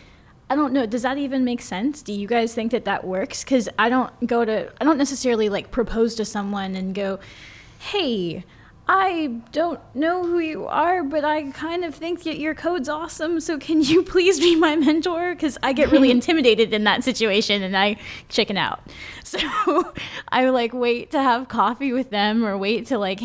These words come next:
Speaker 1: see them around in the community and maybe, like, get to say hello, and then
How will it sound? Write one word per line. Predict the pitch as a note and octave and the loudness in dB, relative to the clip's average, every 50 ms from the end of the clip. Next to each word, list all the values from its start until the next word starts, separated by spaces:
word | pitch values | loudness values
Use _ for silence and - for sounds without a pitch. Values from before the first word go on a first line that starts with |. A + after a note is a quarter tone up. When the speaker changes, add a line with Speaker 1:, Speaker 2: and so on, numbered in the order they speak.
| A3 F#3+ | -8 -10
Speaker 1:
see | - - - A#3+ A3+ | -10 -8 -4 -2 -2
them | A#3+ A#3 G#3+ | 0 -2 -2
around | G#3 G3 F#3+ G#3 A3 | -2 -2 -2 -2 -2
in | A3 G#3 | -2 -2
the | G3+ | -4
community | G3 - - G3 F#3 G#3+ G#3+ G#3 G3 F#3 F#3+ G3+ G3 | -6 -6 -6 -6 -6 -4 -6 -6 -6 -4 -4 -4 -4
and | F3+ F3+ | -4 -6
maybe, | F#3+ F#3+ F3+ G3 G3+ F#3 | -6 -6 -6 -6 -4 -2
like, | F#3+ F#3 F3+ E3 C#3+ - - - - - - - - - - - - - - | -2 -2 -2 -4 -6 -10 -16 -20 -20 -20 -20 -20 -20 -20 -20 -20 -20 -10 -8
get | G3 - - | -8 -6 -6
to | - A3 | -6 -8
say | G3 - G#3 G3+ | -6 -4 -2 -2
hello, | G3+ G#3+ G#3 G#3 A3 F#3+ F3 F#3 F#3+ F#3+ | -2 0 2 2 2 2 2 2 0 -2
and | F#3+ F#3+ F3+ | -2 -4 -6
then | F#3 F#3+ F#3 F#3 G3+ | -6 -6 -6 -6 -8